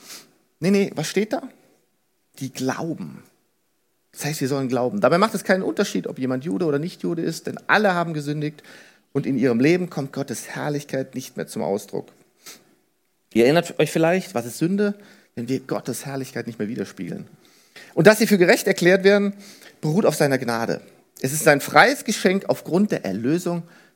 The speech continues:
durch Jesus Christus. Das heißt, Gottes Gerechtigkeit wird aktiviert in unser Leben durch was? Durch unseren Glauben.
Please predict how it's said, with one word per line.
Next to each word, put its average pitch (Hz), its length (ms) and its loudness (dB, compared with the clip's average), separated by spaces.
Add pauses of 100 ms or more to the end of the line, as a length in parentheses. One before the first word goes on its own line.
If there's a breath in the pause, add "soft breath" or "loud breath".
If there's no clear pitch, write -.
durch 95 160 -10
Jesus 98 280 -4
Christus. - 560 -18 (960 soft breath)
Das 143 240 -2
heißt, 220 500 -2
Gottes 220 360 -2
Gerechtigkeit 156 960 -8 (440 soft breath)
wird 208 240 2
aktiviert 147 600 -4
in 151 240 -6
unser 135 240 -2
Leben 131 320 -2
durch 90 260 -8
was? 156 400 -8 (1160)
Durch - 160 -10
unseren 107 320 -4
Glauben. 90 500 -6